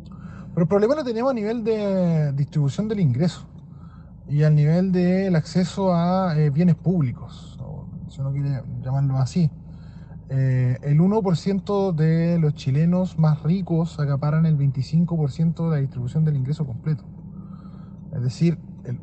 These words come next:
uno por ciento, don-, dentro de los cuales hay, eh, está nuestro presidente, eh, dentro de los cuales hay personas que aparecen en la lista Forbes. Entonces, eh, patrimonios altísimos, concentran el veinticinco por ciento de la riqueza chilena.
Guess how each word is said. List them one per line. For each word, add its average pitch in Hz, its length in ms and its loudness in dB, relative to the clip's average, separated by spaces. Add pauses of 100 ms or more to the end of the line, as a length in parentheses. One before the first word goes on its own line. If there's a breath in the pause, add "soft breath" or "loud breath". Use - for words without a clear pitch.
uno 233 400 0
por 202 140 -4
ciento, 156 500 0 (200)
don-, 127 200 -2 (100)
dentro 151 360 2
de 143 60 4
los 131 120 2
cuales 156 340 2
hay, 151 240 2 (160)
eh, 117 200 -6
está 143 180 -4
nuestro 143 240 -2
presidente, 170 800 0 (720 loud breath)
eh, 131 60 -6
dentro 135 540 0
de 135 40 2
los 123 140 0
cuales 151 360 0
hay 143 260 0
personas 156 360 -4
que 151 100 -6
aparecen 143 280 -4
en 151 100 -2
la 131 60 -2
lista 143 240 -4
Forbes. - 560 -6 (540 loud breath)
Entonces, 131 420 -2 (220)
eh, 117 260 -14
patrimonios 131 480 -2
altísimos, 147 680 -6 (180)
concentran 160 420 -4
el 170 60 -2
veinticinco 151 460 -4
por 156 80 -2
ciento 165 180 -6
de 165 80 -4
la 143 60 -4
riqueza 143 260 -6
chilena. 120 320 -8